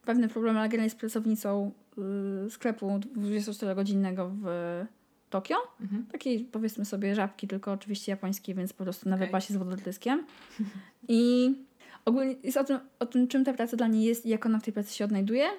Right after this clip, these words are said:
Speaker 1: jakie właśnie też jest, y, bo pracuje tam osiemnaście lat. To była jej pierwsza praca.
Speaker 2: Okej.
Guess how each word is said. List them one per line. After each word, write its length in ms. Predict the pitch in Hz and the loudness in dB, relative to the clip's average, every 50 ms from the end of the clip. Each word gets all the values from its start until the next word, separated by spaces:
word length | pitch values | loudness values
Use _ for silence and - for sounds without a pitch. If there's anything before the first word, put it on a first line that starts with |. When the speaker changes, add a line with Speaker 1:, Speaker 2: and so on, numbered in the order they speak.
| - _ - - | -10 _ -6 -2
Speaker 1:
jakie 220 | 240 220 226 - 226 | -2 0 0 0 0
właśnie 240 | 226 220 - 233 | 0 2 2 0
też 180 | 214 208 - - | 0 -2 -2 -2
jest, 360 | 196 208 220 - - - - | -2 -2 -2 -4 -10 -14 -16
y, 40 | - 147 147 - - - _ _ _ _ _ - _ - | -14 -14 -14 -14 -16 -20 _ _ _ _ _ -16 _ 0
bo 80 | 226 220 | 2 4
pracuje 240 | 269 269 262 269 247 | 4 4 4 4 2
tam 100 | 254 262 | 2 2
osiemnaście 380 | - - 247 233 233 - 220 | 2 2 2 0 0 0 -2
lat. 260 | 202 170 170 - - - _ - | -2 -2 -4 -6 -12 -18 _ -4
To 60 | 214 | 0
była 120 | 220 214 | 2 2
jej 80 | 214 220 | 2 2
pierwsza 280 | 240 254 247 - 269 254 | 2 2 2 2 0 0
praca. 360 | 269 247 240 233 262 302 349 | 2 2 0 2 2 2 2
Speaker 2:
Okej. 300 | 220 175 170 185 202 208 | 2 0 -2 -4 -4 -6